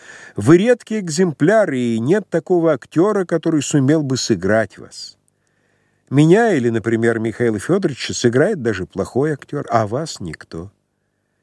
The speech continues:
Я вам завидую, страшно завидую. Ведь что я изображаю из себя? Что?» Она минуту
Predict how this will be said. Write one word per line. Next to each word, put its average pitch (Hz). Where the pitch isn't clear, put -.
Я 170
вам 170
завидую, 98
страшно 117
завидую. 76
Ведь 123
что -
я 226
изображаю 98
из 69
себя? -
Что?» -
Она 104
минуту 98